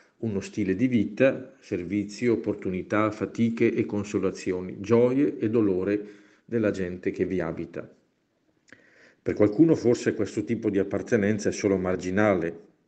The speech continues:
si ritorna in paese solo per riposarsi e dimorare tranquilli nella propria casa dopo una giornata di lavoro. Si conoscono i vicini, gli impiegati del comune e forse qualche negoziante.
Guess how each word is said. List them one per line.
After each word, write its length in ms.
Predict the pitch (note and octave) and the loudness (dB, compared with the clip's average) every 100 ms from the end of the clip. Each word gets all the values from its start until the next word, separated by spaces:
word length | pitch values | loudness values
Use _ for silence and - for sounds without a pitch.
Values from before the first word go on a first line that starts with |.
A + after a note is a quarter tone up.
| _ | _
si 140 | - | -4
ritorna 440 | F#2 F#2+ G2 F#2 F2 | -4 2 2 2 0
in 140 | F2+ | -2
paese 540 | F2 G#2 F#2+ F#2+ F#2+ A2 | 4 6 6 4 2 0
solo 320 | - G2+ G2 | 2 0 0
per 160 | - F2+ | -2 -4
riposarsi 800 | F2+ A2 G2 F2+ F2+ - G#2 G#2 - - - - | -2 0 0 0 -2 0 0 0 -10 -20 -20 -8
e 140 | A2 | -2
dimorare 480 | G2+ F#2+ F#2 G2 F#2 | 0 2 4 4 2
tranquilli 500 | F#2+ F#2 G2+ A2 G2+ | -2 -6 0 2 2
nella 220 | F#2+ F2+ | 0 -4
propria 320 | G2+ F2+ F#2 | -4 -4 -4
casa 400 | - G#2+ G2+ F2+ | 2 4 4 0
dopo 260 | F#2 F2 F#2+ | -4 -4 -4
una 160 | F2+ | -6
giornata 480 | F2+ G2+ F#2 F2+ F2 | -4 -4 -4 -6 -6
di 100 | E2+ | -4
lavoro. 680 | E2+ E2 F2 E2+ F2 - _ _ _ _ _ _ _ | -4 -2 -2 -2 -4 -10 _ _ _ _ _ _ _
Si 160 | - - | -12 -6
conoscono 480 | - F#2 F2 - F#2 | -2 -2 -2 -2 -2
i 80 | F2+ | -2
vicini, 640 | F#2+ - A2 A2 A2+ A#2+ | -2 0 2 4 4 2
gli 120 | G2 | 2
impiegati 520 | G2 - F2+ F2+ F2 F#2 | -2 -2 0 0 0 0
del 160 | F2 | -2
comune 440 | - A#2 G#2+ B2+ A2+ | 0 2 2 4 2
e 40 | |
forse 400 | - A2 G#2 G#2+ | 4 2 2 0
qualche 320 | G#2 G2 G2+ | 2 0 0
negoziante. 920 | F#2+ F#2 F2 - F2 F2 E2 F2 - | -2 0 -2 -2 -2 -4 -8 -10 -10